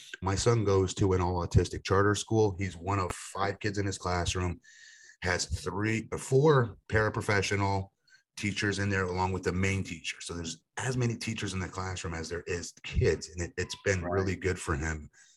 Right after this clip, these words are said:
Speaker 1: him
Speaker 2: Yeah.
Speaker 1: and his specific, like, 'cause as you know, autism is like snowflakes. No two cases are the same.
Speaker 2: True, yeah.
Speaker 1: You know?
Speaker 2: Yeah. But, uh, but no, he's, uh, a lot better than,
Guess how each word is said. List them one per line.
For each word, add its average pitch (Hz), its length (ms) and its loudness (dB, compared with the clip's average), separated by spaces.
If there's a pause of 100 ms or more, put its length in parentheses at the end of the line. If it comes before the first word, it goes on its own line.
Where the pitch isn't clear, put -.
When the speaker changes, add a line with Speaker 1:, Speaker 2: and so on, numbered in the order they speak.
(120)
Speaker 1:
him 117 360 6
Speaker 2:
Yeah. 87 140 4
Speaker 1:
and 87 100 4
his 101 220 2
specific, 101 720 4
like, 90 140 -2
'cause 95 160 0
as 92 140 0
you 110 100 4
know, 98 400 4 (380)
autism 101 420 4
is 92 80 -2
like 95 140 0
snowflakes. 127 520 4
No 92 140 -2
two 98 140 0
cases 90 360 0
are 90 60 -2
the - 100 -10
same. 110 220 0 (640)
Speaker 2:
True, 95 240 6
yeah. 87 300 4 (500)
Speaker 1:
You 73 120 -4
know? 76 200 2
Speaker 2:
Yeah. 87 280 4 (460)
But, 87 200 -2
uh, 92 220 8
but - 200 6
no, 156 140 10
he's, 127 260 4
uh, 131 260 10 (440)
a 135 40 2
lot 139 180 6
better 127 220 10
than, 120 320 10